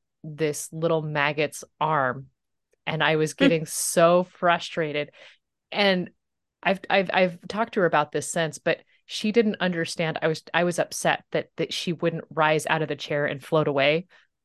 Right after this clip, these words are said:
Speaker 1: She thought
Speaker 2: Right.
Speaker 1: that this, like, I was sharing with my sibling, and that
Speaker 2: Oh,
Speaker 1: my
Speaker 2: she thought you were being nice.
Speaker 1: She thought I was being nice, and she
Speaker 2: <laughs>
Speaker 1: thought that maybe I was upset that, that the newborn didn't appreciate the balloon.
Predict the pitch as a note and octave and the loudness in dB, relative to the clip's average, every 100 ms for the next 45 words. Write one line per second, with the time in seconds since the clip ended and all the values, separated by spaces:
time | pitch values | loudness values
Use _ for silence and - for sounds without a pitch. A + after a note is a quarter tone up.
0 | _ _ _ _ _ - - F#3+ F3 D#3+ | _ _ _ _ _ -14 -2 0 2 4
1 | G#3 B2+ E3 D3+ - _ - E3+ - - | 4 6 4 4 2 _ -4 -2 -2 -6
2 | F3 D#3 - E3 D#3 C#3 - D#3+ D3+ E3 | -4 -2 2 2 2 -2 -2 0 0 0
3 | F3+ G3 F3 E3+ F3+ F3 - F3 F#3 G3 | -2 -2 0 0 0 0 0 0 0 0
4 | G#3 - _ _ _ _ _ _ _ _ | -2 -8 _ _ _ _ _ _ _ _
5 | - E3 D#3 G#3+ D#4 C#4 C4+ E4 E4 E4 | 0 2 4 6 6 6 4 4 4 4
6 | D4 D4+ D4 C4+ D4+ C#4+ C4+ C#4 G4 A4+ | 2 4 2 2 4 4 2 -2 -2 -2
7 | - - B3 A3 C4 A3 G3 G3 E3+ D#3+ | -8 -2 4 6 6 6 2 -2 0 2
8 | G#3 A#3 - - - - G#3 F#3 G#3+ G3 | 0 -2 -12 -20 -16 -2 -2 0 -2 4
9 | G3 F#3+ F#3 F#3 F3+ F3+ - E3+ E3+ E3+ | 4 4 0 0 -2 -2 0 0 2 2
10 | E3+ - E3+ E3 E3 - _ F#3 F3+ E3 | 0 0 -2 -2 -6 -14 _ -6 0 2
11 | - - D#3+ D#3+ E3+ E3 D#3+ E3 D#3+ D#3+ | 2 0 2 2 0 2 2 2 0 -2
12 | D3 - D#3+ - D#3+ D3+ C#3+ D3 D#3 D#3+ | -6 -4 -4 0 -2 -2 -2 0 2 4
13 | F3+ F#3+ | 2 -2